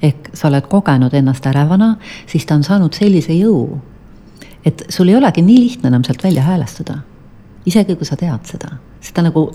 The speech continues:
justkui magnetiga tõmbab enna-, tagasi endasse ja sul tekib mulje,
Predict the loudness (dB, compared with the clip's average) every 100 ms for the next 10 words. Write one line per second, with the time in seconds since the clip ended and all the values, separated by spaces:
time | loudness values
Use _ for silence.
0 | -4 -2 0 2 4 2 2 0 -2 -2
1 | 2 2 2 -2 -2 -4 -4 -2 -2 0
2 | 2 0 -2 -2 0 0 0 -2 2 4
3 | 6 4